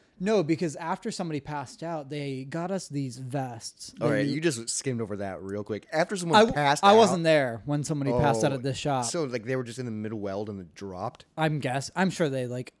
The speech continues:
Speaker 1: stopped welding, sat aside, and then passed
Speaker 2: I mean, I'm
Speaker 1: out.
Speaker 2: sure if you're in this industry
Speaker 1: You
Speaker 2: listening,
Speaker 1: know.
Speaker 2: yeah, I'm sure.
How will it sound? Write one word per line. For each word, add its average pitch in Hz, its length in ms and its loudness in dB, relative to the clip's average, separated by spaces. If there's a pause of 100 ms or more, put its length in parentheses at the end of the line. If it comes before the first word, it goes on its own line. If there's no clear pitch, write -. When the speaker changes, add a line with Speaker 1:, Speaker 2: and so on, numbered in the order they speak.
(100)
Speaker 1:
stopped - 340 -4
welding, 135 540 -2
sat 131 320 -2
aside, 127 360 -6
and 135 180 -6
then 143 200 -4
passed - 180 -6
Speaker 2:
I 110 60 -2
mean, 117 160 0
I'm 117 120 -2
Speaker 1:
out. 113 60 -6
Speaker 2:
sure 120 360 -2
if 110 200 -2
you're 107 200 -4
in 104 140 -4
this 104 180 -6
industry 101 720 -6 (200)
Speaker 1:
You 175 140 0
Speaker 2:
listening, 143 320 -4
Speaker 1:
know. 117 160 -14
Speaker 2:
yeah, 107 260 -6
I'm 101 100 -10
sure. 120 220 -10